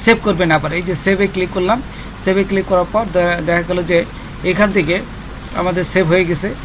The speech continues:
ঠিক এখানে যদি আমরা যাই, আবার যদি এই যে open, এই যে Google Chrome গেলাম, তাহলে দেখুন এই যে নিচে কিন্তু গোলাম মোস্তফা চলে আসছে। এই দেখুন গোলাম মোস্তফা, দেখছেন? এই যে ছবির নিচে গোলাম মোস্তফা চলে আসছে। তো বন্ধুরা, এইভাবে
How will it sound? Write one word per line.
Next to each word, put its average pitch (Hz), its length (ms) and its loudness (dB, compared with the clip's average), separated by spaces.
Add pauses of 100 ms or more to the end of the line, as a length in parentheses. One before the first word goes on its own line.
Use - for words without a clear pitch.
(300)
ঠিক 202 180 4
এখানে 196 300 2 (100)
যদি 180 260 2
আমরা 170 180 2 (300)
যাই, 175 160 6 (260)
আবার 202 180 6 (100)
যদি 180 180 2 (140)
এই 175 60 0
যে 165 100 -2
open, 175 340 0 (500)
এই 190 60 4
যে 175 160 4
Google 180 300 2
Chrome 170 300 2
গেলাম, 165 240 4 (440)
তাহলে 185 200 6 (100)
দেখুন 196 200 0
এই 254 160 6
যে 196 140 4
নিচে 196 180 2
কিন্তু 175 200 0
গোলাম 170 260 2
মোস্তফা 160 300 -2
চলে 147 160 0
আসছে। 147 160 -6
এই 190 80 -2
দেখুন 135 320 -2
গোলাম 175 220 2
মোস্তফা, 147 320 -6
দেখছেন? 196 220 -2 (480)
এই 185 60 4
যে 147 120 0 (560)
ছবির 180 240 4
নিচে 180 200 -4
গোলাম 185 240 2
মোস্তফা 160 320 -4
চলে 151 220 -2
আসছে। - 160 -8 (440)
তো 196 60 -2
বন্ধুরা, 240 300 6 (140)
এইভাবে 233 320 6